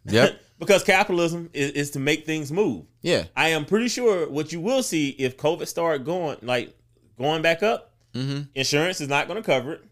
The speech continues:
Speaker 1: Yeah.
Speaker 2: And if the government doesn't cover it, then they're gonna start charging you a hundred dollars for these goddamn covid tests.
Speaker 1: Yep.
Speaker 2: And what you're gonna start wishing is your ass got vaccinated.
Speaker 1: Yeah, 'cause then, hey, I wanna go to this concert.
Speaker 2: Yep.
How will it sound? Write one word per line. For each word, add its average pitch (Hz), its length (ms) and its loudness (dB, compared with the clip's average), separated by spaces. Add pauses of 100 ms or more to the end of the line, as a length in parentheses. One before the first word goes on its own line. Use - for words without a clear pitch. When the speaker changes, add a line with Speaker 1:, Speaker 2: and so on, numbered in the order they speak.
Speaker 1:
Yeah. 110 240 0 (160)
Speaker 2:
And 135 120 -2
if 127 60 -4
the 120 60 -4
government 151 360 2
doesn't 175 280 2
cover 190 360 4
it, - 240 -6 (500)
then 127 140 0
they're 131 100 2
gonna 135 120 -2
start 131 240 2
charging 127 340 -2
you 117 80 -2
a - 20 -4
hundred 117 200 -6
dollars 110 240 0
for 110 40 -10
these 107 140 -6
goddamn 98 320 -6
covid 101 300 -4
tests. - 300 -12
Speaker 1:
Yep. 107 280 0 (220)
Speaker 2:
And 113 100 -6
what 127 160 0
you're 160 80 -2
gonna 143 160 -2
start 151 260 4
wishing 170 300 0
is 120 400 -2 (180)
your 101 140 -6
ass 107 180 0
got 104 160 -2
vaccinated. 95 540 -6
Speaker 1:
Yeah, 151 140 4
'cause 131 200 -2
then, 143 260 -2 (160)
hey, 135 520 -2
I 120 140 -2
wanna 127 180 0
go 123 120 2
to 120 120 -6
this 113 160 -4
concert. 120 720 -2
Speaker 2:
Yep. 165 180 4